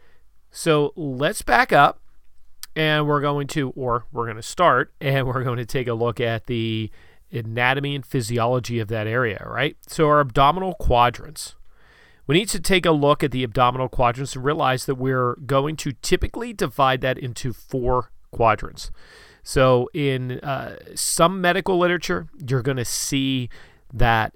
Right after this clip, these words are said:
the abdominal area could be divided into six areas. It could be divided into nine. For us in E M S, we are going to keep it simple to the four quadrants. And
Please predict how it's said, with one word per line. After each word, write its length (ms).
the 280
abdominal 600
area 320
could 160
be 180
divided 440
into 260
six 420
areas. 560
It 200
could 160
be 220
divided 460
into 680
nine. 560
For 440
us 460
in 420
E 160
M 80
S, 480
we 160
are 140
going 260
to 160
keep 300
it 200
simple 560
to 400
the 120
four 720
quadrants. 760
And 400